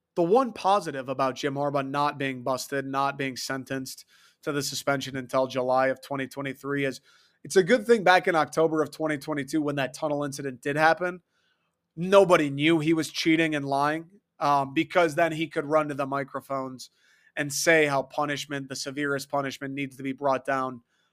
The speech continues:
upon those kids. You know, if Jim Harbaugh,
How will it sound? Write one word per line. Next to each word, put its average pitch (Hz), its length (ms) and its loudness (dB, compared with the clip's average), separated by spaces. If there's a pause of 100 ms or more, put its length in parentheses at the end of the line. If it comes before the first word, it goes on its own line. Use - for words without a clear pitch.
(120)
upon 139 340 -2
those 131 240 -6
kids. 139 400 -4
You 151 100 -2
know, 151 140 0
if 139 100 -6
Jim 160 220 -6
Harbaugh, 143 520 2